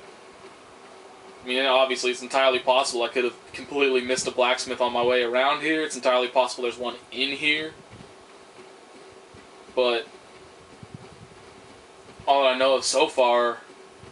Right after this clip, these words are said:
the dude right near the Dark, the Dark Moon Forest, or Dark Moon Garden, the one, the giant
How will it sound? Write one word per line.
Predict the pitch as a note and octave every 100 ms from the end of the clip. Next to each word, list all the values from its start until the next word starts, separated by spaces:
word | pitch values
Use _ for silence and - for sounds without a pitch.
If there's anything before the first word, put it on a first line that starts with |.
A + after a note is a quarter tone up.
| - - - - - - - - -
the |
dude | A#2 C3+ C3+ B2+
right | B2+ C3 B2+
near | C3
the | B2
Dark, | C3 B2+ B2+ B2+ B2+
the | B2
Dark | B2+ B2+ B2+
Moon | B2+ B2
Forest, | B2+ A#2+ B2 C3 - -
or | A#2
Dark | A#2+ A#2+
Moon | A#2 A#2
Garden, | A#2+ A#2 A#2 B2 - - - - - - - - - - -
the | A#2
one, | A#2 B2 B2+ B2 B2 - - - -
the | -
giant | C3+ C3 C3 C3 -